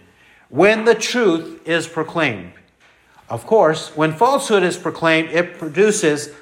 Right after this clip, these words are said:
an unnecessary division. Those who preach false doctrine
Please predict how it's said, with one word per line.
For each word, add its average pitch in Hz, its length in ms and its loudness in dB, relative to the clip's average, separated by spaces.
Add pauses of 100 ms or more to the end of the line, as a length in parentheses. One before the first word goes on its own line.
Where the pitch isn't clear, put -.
an 175 260 -2
unnecessary 180 800 0
division. 113 440 -10 (1000)
Those 233 360 2
who 254 120 -6
preach - 540 0 (520)
false 214 340 2
doctrine 175 720 0